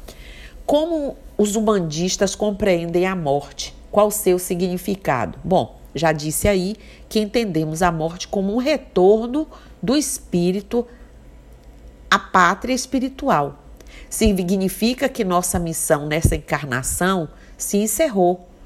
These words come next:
ou nós precipitamos, né? E aí vamos responder pelas nossas, nossos equívocos. Quais são os rituais de passagem do mundo material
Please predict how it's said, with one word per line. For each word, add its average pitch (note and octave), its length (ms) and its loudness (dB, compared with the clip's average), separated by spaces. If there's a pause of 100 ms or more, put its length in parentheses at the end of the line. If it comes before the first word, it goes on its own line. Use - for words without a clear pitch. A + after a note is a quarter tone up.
(320)
ou B3 400 8
nós G3 480 0
precipitamos, E3 1200 0 (400)
né? E3+ 220 6 (280)
E F3+ 160 2
aí F3 320 2
vamos F3+ 460 -2 (160)
responder F#3 720 0 (480)
pelas F3+ 280 2
nossas, E3 460 -2 (560)
nossos F3+ 300 4
equívocos. F3 840 0 (1600)
Quais G3+ 200 2
são C4 180 -2
os A3+ 100 -4
rituais G#3 460 2
de G3 80 -2
passagem F3 800 -2 (240)
do D#3+ 160 -2
mundo F#3 280 -2
material E3 920 0